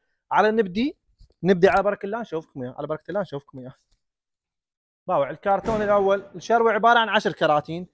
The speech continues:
واحد، اثنين، ثلاثة، أربعة، خمسة، ستة، سبعة، ثمانية، تسعة، عشرة.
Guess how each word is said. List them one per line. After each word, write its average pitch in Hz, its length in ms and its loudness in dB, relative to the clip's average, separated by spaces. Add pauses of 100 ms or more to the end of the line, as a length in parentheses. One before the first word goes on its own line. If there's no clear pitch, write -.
(260)
واحد، 180 360 6
اثنين، 180 460 -4
ثلاثة، 170 680 2
أربعة، 160 300 0
خمسة، 170 440 -8
ستة، 156 340 -6
سبعة، 151 340 -2
ثمانية، 170 460 0
تسعة، 196 380 0
عشرة. 156 300 -6